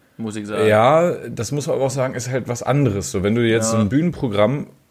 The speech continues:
Speaker 2: von einem Comedian, also so eine Comedy-Show live,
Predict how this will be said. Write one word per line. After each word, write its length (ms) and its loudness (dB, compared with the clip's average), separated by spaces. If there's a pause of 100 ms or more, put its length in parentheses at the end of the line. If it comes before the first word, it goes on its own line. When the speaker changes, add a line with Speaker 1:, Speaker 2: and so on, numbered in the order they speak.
(160)
Speaker 2:
von 260 0
einem 280 4
Comedian, 440 2
also 180 -2
so 60 0
eine 120 0
Comedy-Show 600 -2
live, 400 0